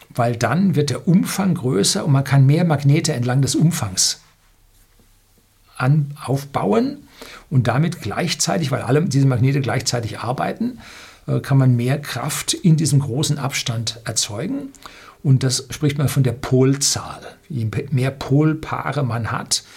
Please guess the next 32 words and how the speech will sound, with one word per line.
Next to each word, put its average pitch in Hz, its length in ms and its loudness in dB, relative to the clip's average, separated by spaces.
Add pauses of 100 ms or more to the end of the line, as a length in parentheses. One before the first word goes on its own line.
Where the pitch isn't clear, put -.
(320)
äh, 127 240 0 (640)
umso 123 220 4
mehr 123 240 2
Kraft - 360 -6
kann 127 140 0
man 120 60 -2
auf 120 80 -6
diesen 110 220 -2
Motor 139 480 -2 (1300)
bringen 156 400 2
oder 120 180 -2
kann 131 200 0
der 120 100 2
Motor 127 400 0
bringen. 185 460 0 (380)
Und 127 120 4
je 127 80 6
höher 151 180 4
der - 160 -2
Abstand - 460 -2
zur 107 320 -2
Welle, 233 400 -2 (420)
äh, 139 240 0 (220)
umso 139 240 4
höher 147 140 4
wird 147 120 -2
das - 200 -2
Drehmoment, 156 840 -2
weil 123 160 -2
diese 131 360 -2
gegebene 123 520 -2
Kraft - 480 -6